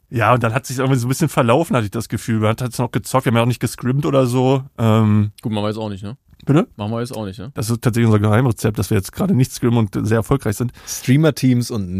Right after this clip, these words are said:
Speaker 3: nicht scrimmen
Speaker 2: Das
Speaker 3: ist auch einfach
Speaker 2: funktioniert
Speaker 3: so eine
Speaker 2: nicht.
Speaker 1: Ja, wir haben
Speaker 3: Sache,
Speaker 1: tatsächlich
Speaker 3: die
Speaker 1: jahrelang probiert, äh, unseren fehlenden Skill mit Scrims wettzumachen, weil wir gesehen haben, ja, N N O ist vielleicht nochmal eine Schippe besser,
Speaker 3: Ja.
Speaker 1: skilltechnisch, da müssen wir das ausgleichen. So ein bisschen das Messi-Ronaldo-Prinzip. Der eine ist sehr talentiert, der andere gibt sehr viel Fleiß.
Speaker 3: Ja.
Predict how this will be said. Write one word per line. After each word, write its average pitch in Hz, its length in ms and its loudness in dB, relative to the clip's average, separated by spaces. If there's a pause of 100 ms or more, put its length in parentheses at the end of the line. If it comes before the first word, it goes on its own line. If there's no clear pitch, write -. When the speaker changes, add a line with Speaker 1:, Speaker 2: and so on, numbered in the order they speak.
Speaker 3:
nicht - 300 -2
scrimmen 101 400 0
Speaker 2:
Das 90 120 -4
Speaker 3:
ist 90 140 -4
auch 98 160 0
einfach 110 200 0
Speaker 2:
funktioniert 104 80 -4
Speaker 3:
so 117 80 -2
eine 110 80 2
Speaker 2:
nicht. 107 60 2
Speaker 1:
Ja, 175 60 4
wir 170 80 4
haben 160 100 2
Speaker 3:
Sache, 127 100 -2
Speaker 1:
tatsächlich 170 320 -2 (100)
Speaker 3:
die 123 60 0
Speaker 1:
jahrelang 180 480 2
probiert, 156 500 -2
äh, 196 300 0 (120)
unseren 147 280 2
fehlenden 175 340 2
Skill 180 240 2
mit 160 140 2
Scrims - 340 0
wettzumachen, 135 680 0
weil 123 100 2
wir 127 80 4
gesehen 123 340 2
haben, 147 240 2
ja, 139 240 0
N 127 80 -2
N 123 100 0
O 139 140 0
ist - 120 -8
vielleicht 156 220 -2
nochmal 147 180 2
eine 147 80 2
Schippe 151 280 -2
besser, 185 440 0 (100)
Speaker 3:
Ja. 101 320 2
Speaker 1:
skilltechnisch, 151 600 -2
da 143 80 0
müssen 139 220 0
wir 143 60 2
das 131 100 2
ausgleichen. 135 400 -2
So 123 80 -2
ein - 20 -2
bisschen 135 180 -4
das 131 100 -2
Messi-Ronaldo-Prinzip. 143 960 0
Der 113 80 -4
eine 139 160 0
ist - 80 -4
sehr 139 100 0
talentiert, 139 520 -2
der 160 80 -2
andere 143 180 -4
gibt 135 200 -6
sehr 135 120 0
viel 131 120 -2
Fleiß. 127 380 -4 (180)
Speaker 3:
Ja. 98 360 0